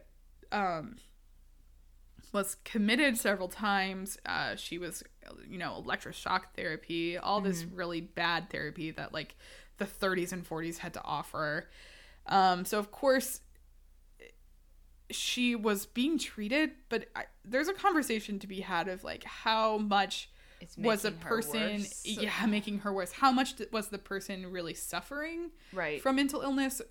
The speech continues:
Speaker 1: or how much were the treatments exasperating
Speaker 2: Right.
Speaker 1: and, like, worsening those symptoms.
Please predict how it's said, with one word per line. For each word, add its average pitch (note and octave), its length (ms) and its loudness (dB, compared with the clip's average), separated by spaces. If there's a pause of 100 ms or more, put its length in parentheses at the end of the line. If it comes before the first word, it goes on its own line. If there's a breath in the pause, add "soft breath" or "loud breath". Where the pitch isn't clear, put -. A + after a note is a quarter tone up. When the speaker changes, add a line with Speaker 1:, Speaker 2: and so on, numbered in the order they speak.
(280)
Speaker 1:
or A3+ 180 2
how G#3+ 260 2
much G#3 340 -2
were F#3+ 420 -2
the F#3 100 -4
treatments - 540 -10
exasperating F3+ 1120 -2
Speaker 2:
Right. D3+ 360 -2 (240 loud breath)
Speaker 1:
and, G3 200 2
like, F#3 280 -2 (240)
worsening F#3+ 840 -4 (140)
those F3+ 260 -2
symptoms. - 540 -10